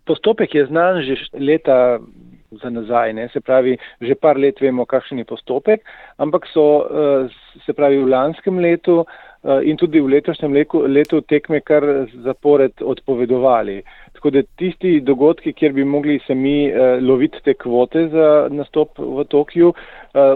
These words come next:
vse te tekme so odpovedali. Tako da v bistvu letos je ostala samo ta tekma na Češkem, eh, in na to če-, te-, edino tekmo, ki je ostala,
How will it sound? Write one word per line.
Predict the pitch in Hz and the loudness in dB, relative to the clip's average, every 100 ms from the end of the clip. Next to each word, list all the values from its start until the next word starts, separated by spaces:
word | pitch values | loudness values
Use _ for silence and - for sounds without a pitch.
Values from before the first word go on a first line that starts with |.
| 147 | 0
vse | - 180 | 0 0
te | 165 | 0
tekme | 165 160 160 147 | -2 -2 -2 0
so | 143 | 0
odpovedali. | 139 147 131 127 117 120 | 0 0 2 2 0 -4
Tako | - 147 | -4 -2
da | 139 | 0
v | 131 | 0
bistvu | 139 - 147 | -2 -6 -2
letos | 135 135 151 147 | 0 -2 -4 -4
je | |
ostala | 131 - 143 143 127 | -4 0 2 2 0
samo | 139 143 | -4 -4
ta | 147 135 | -4 -4
tekma | - 135 - 123 | -4 -6 -6 -6
na | 117 | -8
Češkem, | - 127 120 - 185 190 | -6 -6 -6 -2 -2 -2
eh, | - - - - 131 135 | -8 -20 -20 -6 2 2
in | 139 147 139 | 2 -2 0
na | 135 | 0
to | 180 | -2
če-, | 170 - 165 - | -2 0 -2 -2
te-, | - 147 147 | -2 -2 0
edino | 139 135 170 190 | -2 -2 0 0
tekmo, | - 156 - 175 | 0 -2 -2 -4
ki | 165 151 | -4 -2
je | 143 156 | 0 -2
ostala, | - 147 135 147 156 | -2 0 2 4 2